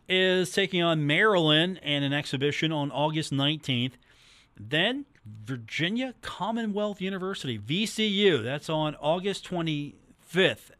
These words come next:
at Hoops Family Field. On the road, August twenty-ninth at Butler. And then the University of Pittsburgh making an appearance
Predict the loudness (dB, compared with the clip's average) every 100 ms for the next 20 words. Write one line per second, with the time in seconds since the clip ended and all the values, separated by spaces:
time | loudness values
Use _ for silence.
0 | 4 4 4 -2 -16 -20 -20 -20 _ _
1 | -4 -4 -4 -2 -2 -2 -8 -4 0 2
2 | 2 -2 _ _ _ _ -2 0 2 2
3 | 4 6 6 4 0 -2 -2 -4 -2 0
4 | 0 0 -2 -4 -4 -4 -4 -4 0 0
5 | 2 0 0 -4 _ -20 _ _ -6 2
6 | 4 6 4 -2 -10 _ -4 0 2 6
7 | 4 6 4 4 4 2 2 6 8 8
8 | 6 2 0 0 2 0 0 4 6 6
9 | 2 -4 -6 -8